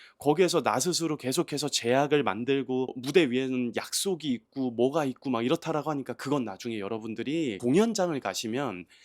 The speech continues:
옆에 상대방이 있고 무대가 있고 조명 떨어지는 곳에 마킹이 되어 있고 이러면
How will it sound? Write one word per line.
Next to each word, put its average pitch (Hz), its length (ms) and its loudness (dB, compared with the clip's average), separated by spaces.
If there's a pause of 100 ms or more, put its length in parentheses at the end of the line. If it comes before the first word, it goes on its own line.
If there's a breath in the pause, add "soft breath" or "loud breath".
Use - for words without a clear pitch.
(200 loud breath)
옆에 107 240 -4
상대방이 127 720 -2
있고 95 420 -10
무대가 123 400 2
있고 95 400 -8
조명 165 380 2
떨어지는 180 580 0
곳에 127 240 -4
마킹이 160 460 -2
되어 113 220 -2
있고 120 160 -8
이러면 120 680 -2